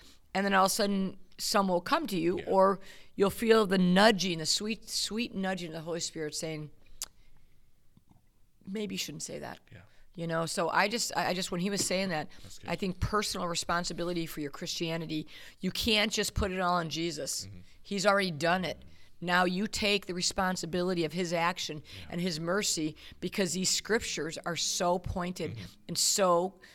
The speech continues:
Speaker 1: straightforward that these people will not get the inheritance.
Speaker 2: So we have to
Speaker 1: I
Speaker 2: be
Speaker 1: do not wanna be that
Speaker 2: We have to
Speaker 1: person.
Speaker 2: be different. And I think, I guess what I was getting, what I'm getting at is, in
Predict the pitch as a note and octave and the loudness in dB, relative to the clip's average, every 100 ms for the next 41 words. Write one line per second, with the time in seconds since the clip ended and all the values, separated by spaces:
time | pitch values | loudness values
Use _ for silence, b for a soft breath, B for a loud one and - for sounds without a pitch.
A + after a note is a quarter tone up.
0 | B - - - G#3 G3+ - F#3+ F3+ F#3 | B -6 -4 0 2 2 0 2 2 2
1 | D#3+ D#3 D#3 - E3+ F#3 G#3 - G#3 F#3+ | 0 0 -2 -2 -4 -4 -4 -4 -4 -4
2 | F#3 F3 F3 E3+ F#3 - F#3 F#3 E3+ F3 | 0 0 2 0 0 -2 -4 -4 -4 -2
3 | E3+ E3 D3 E3 - B B G2 E3+ F#3 | -2 -4 -6 -10 -12 B B -2 4 4
4 | F#3 F3+ E3+ E3+ E3+ D#3+ D3+ D#3 - G2 | 4 4 4 2 -4 -4 -6 -8 -4 -4
5 | G#2 F#2+ F#2+ - E2+ - G#2+ B2 D3 b | -4 -8 -10 -12 -16 -8 -6 -4 -6 b
6 | b b b - C3 D#3+ D3 A2+ G#2+ - | b b b -2 0 2 0 2 -2 -2
7 | G#2 G2 G2 G2 F#2 F#2 F#2 F#2+ F#2+ - | -4 -2 -2 -2 -2 -8 -8 -10 -12 -18
8 | - - G2 G#2 G2+ G2 | -20 -10 -8 -8 -10 -12